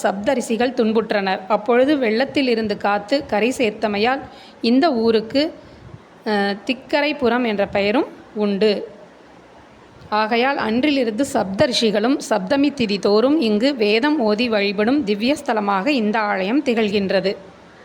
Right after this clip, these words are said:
இவ்வாலயத்தில் ஸ்ரீ பிரசன்ன வெங்கடேச பெருமாளை ஏகாதசி, அமாவாசை, பௌர்ணமி ஆகிய திதிகளிலும் ஏழாம் திதி நாளாகிய சப்தமி திதி நாட்களில் தரிசித்து வழிபட்டால் பழி, அவச்சொல், சூனியம்,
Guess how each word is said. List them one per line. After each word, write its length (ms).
இவ்வாலயத்தில் 640
ஸ்ரீ 200
பிரசன்ன 520
வெங்கடேச 560
பெருமாளை 540
ஏகாதசி, 640
அமாவாசை, 640
பௌர்ணமி 560
ஆகிய 320
திதிகளிலும் 680
ஏழாம் 440
திதி 220
நாளாகிய 580
சப்தமி 500
திதி 240
நாட்களில் 540
தரிசித்து 500
வழிபட்டால் 640
பழி, 420
அவச்சொல், 540
சூனியம், 720